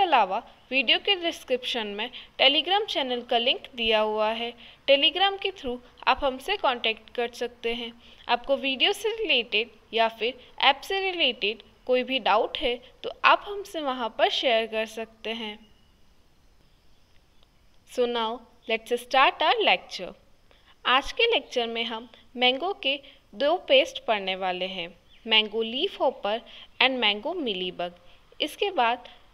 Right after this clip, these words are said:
next में हम mango के बाकी paste पढ़ेंगे, mango साइला and fruit fly। So, सबसे first paste है mango leaf hopper। इसका scientific name है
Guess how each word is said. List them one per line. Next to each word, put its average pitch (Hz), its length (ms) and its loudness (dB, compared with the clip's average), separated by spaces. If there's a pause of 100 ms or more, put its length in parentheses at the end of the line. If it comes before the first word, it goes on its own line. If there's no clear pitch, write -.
(220)
next - 600 2
में 269 200 2
हम 220 280 -6 (540)
mango 220 400 2
के 262 100 0
बाकी 240 340 2
paste 285 360 0
पढ़ेंगे, 196 520 0 (320)
mango 220 480 0 (340)
साइला 208 540 2 (640)
and 233 240 0
fruit 214 420 -10
fly। 208 280 -2 (1500)
So, 240 280 -2 (280)
सबसे 294 320 -2
first 302 440 -2
paste 208 380 -4
है 240 140 -6 (280)
mango 277 340 -2
leaf 330 400 -2
hopper। 180 360 -8 (500)
इसका 247 300 -4
scientific 269 640 -4
name 220 260 -6
है 220 200 -8